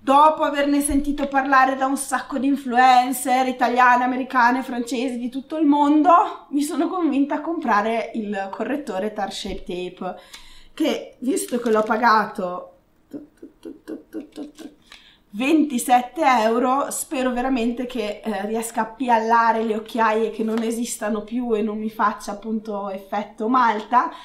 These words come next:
perché altrimenti sarebbe una grandissima delusione dopo tutto quello che ne ho sentito parlare, e alla fine appunto ho ceduto alla curiosità.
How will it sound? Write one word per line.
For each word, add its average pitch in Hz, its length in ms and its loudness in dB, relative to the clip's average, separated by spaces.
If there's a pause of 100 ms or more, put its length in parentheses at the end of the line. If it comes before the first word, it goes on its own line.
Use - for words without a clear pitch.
(240)
perché 226 220 -8
altrimenti 240 580 0
sarebbe 220 380 -6
una 202 100 -14
grandissima 226 640 -4
delusione 240 800 4
dopo 208 240 -2
tutto 240 260 -8
quello 226 180 -2
che 233 140 -2
ne 214 80 -2
ho 220 40 -4
sentito 220 420 -4
parlare, 226 640 2
e 208 80 -2
alla 208 180 0
fine 226 220 -6
appunto 202 320 -10
ho 190 40 -10
ceduto 214 380 -8
alla 196 140 -6
curiosità. 214 720 -2